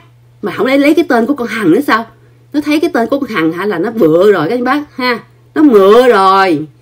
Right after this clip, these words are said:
Chứ đâu mà lấy tên của con Hằng, tại vì con Hằng nó bây giờ á, nó hết view rồi. Mạnh Thường Quân á, thì cũng hết tin tưởng rồi. Thành thử ra nó lấy tên của em Cường á, tại vì em Cường bây giờ được nhiều người thương á, anh bác. Khán giả thương, cộng đồng mạng thương, được những nhà hảo tâm Mạnh Thường Quân thương.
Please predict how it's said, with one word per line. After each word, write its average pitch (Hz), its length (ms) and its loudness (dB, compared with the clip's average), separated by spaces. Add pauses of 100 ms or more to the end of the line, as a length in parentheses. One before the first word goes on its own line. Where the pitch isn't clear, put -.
(160)
Chứ 294 100 -4
đâu 294 100 0
mà 175 100 -2
lấy 233 120 0
tên 240 200 -2
của 277 120 -2
con 240 140 -4
Hằng, 180 280 -4
tại 151 140 -4
vì 196 100 -2
con 208 140 -6
Hằng 156 220 -2
nó 247 100 -2
bây 254 100 -4
giờ 165 280 0
á, 247 120 -4 (320)
nó 285 60 -2
hết 294 240 -2
view 226 300 2
rồi. 143 400 0
Mạnh 156 160 -4
Thường 165 160 -6
Quân 240 160 0
á, 269 140 -4
thì 156 180 -12
cũng 233 120 -6
hết 294 140 -2
tin 220 160 -2
tưởng 156 280 0
rồi. 165 320 -2 (300)
Thành 170 100 -2
thử 208 180 0
ra 240 140 -2
nó 254 100 -2
lấy 277 160 0
tên 214 280 0
của 277 80 -2
em 233 120 -2
Cường 165 400 2
á, 240 180 -2 (300)
tại 170 100 -2
vì 190 60 -2
em 202 160 -2
Cường 170 200 0
bây 202 100 2
giờ 160 160 0
được 165 140 -2
nhiều 170 180 -2
người 160 160 0
thương 254 400 2
á, 285 60 0
anh 269 140 2
bác. 302 280 2 (360)
Khán 302 160 2
giả 196 220 -2 (140)
thương, 285 440 2 (220)
cộng 214 140 -4
đồng 165 120 0
mạng 175 220 -2
thương, 302 480 4 (300)
được 143 120 -4
những 202 160 2
nhà 254 100 4
hảo 202 140 -4
tâm 277 180 0
Mạnh 214 120 -2
Thường 180 160 -4
Quân 277 160 2
thương. 311 440 4